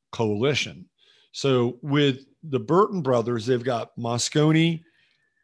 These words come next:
as first a supervisor and then the mayor of San Francisco.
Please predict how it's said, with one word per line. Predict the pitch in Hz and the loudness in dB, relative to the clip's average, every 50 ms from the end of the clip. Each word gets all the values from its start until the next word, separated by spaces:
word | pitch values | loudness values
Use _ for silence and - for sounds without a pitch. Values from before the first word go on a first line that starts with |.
| _ _ _ _ - - - | _ _ _ _ -20 -8 -6
as | 131 123 113 - - - | -4 -4 -4 -6 -10 -4
first | - 165 175 170 - 156 | 0 0 0 2 0 -2
a | |
supervisor | 135 - 165 147 - 151 120 131 131 127 131 123 110 127 127 127 131 - - _ _ _ _ _ - | -4 -4 -4 -4 -4 -2 0 2 4 4 4 2 2 2 2 2 0 -2 -8 _ _ _ _ _ -6
and | 120 113 127 | -2 0 0
then | 139 139 | 0 2
the | 131 120 | 0 0
mayor | 113 117 123 127 135 139 | 2 2 2 4 2 2
of | 147 117 | 0 0
San | - 143 131 123 | -2 -4 -4 -4
Francisco. | - 151 123 - - 107 - - 117 107 101 104 104 101 | -6 -8 -8 -6 -8 -8 -8 -8 -8 -8 -8 -10 -10 -14